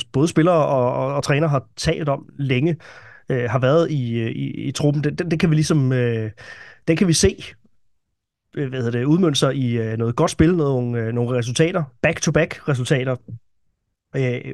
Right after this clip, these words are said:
på, øh, på banen, og, øh, jamen, det gør jo, man, man, øh, går ind i næste sæson med, øh, med en eller anden tro på, at, øh, ja, med, med den rette preseason og de rette, øh, måske de rette tilføjelser,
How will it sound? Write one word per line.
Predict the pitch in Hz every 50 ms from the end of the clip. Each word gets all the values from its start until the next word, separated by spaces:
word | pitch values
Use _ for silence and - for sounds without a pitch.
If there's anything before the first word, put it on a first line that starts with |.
| - - 139 -
på, | - 147 131 123 120 120
øh, | 113 110
på | - 120
banen, | 120 131 143 165 170 151
og, | 143 135 127 120 117 117
øh, | 113 117
jamen, | 123 131 135
det | 180 160
gør | 170 160
jo, | 170 170
man, | 147 127 113 113 135
man, | 135 131 117 117 117
øh, | 117 113 113 113 113 - -
går | 143 127
ind | 131 156 165 -
i | 156
næste | 139 139 143 160 156
sæson | 120 131 127 139 147 - - - - - - - - -
med, | 143 131 127 123 120 120 113
øh, | 110
med | 131 156
en | 170
eller | 175 165 143
anden | 139 139
tro | - - 165 165 165
på, | 143 - 156 139 135 139 147 - -
at, | 147 120 110 - - -
øh, | 135 120 113 110 107 104 107 - _ _ _ _ _ _ _ -
ja, | 131 131 - -
med, | - 131 131 131 127 123 120 117 98 - -
med | 139 151 170
den | 185 185
rette | 160 170 190 196
preseason | 165 - 170 185 196 208 175 202 202 190 180 170 185 190 196 240 220 -
og | - 156 143 135 131 131 123 123 123 -
de | 156
rette, | 135 143 151 165 - - 151
øh, | 139 131 127 123 123 120 117 107 - _ _ _ _ _ _ -
måske | 139 - - 185
de | 175 175
rette | 147 139 156 165
tilføjelser, | 151 - 156 160 156 - 156 139 131 131 127 123 - 139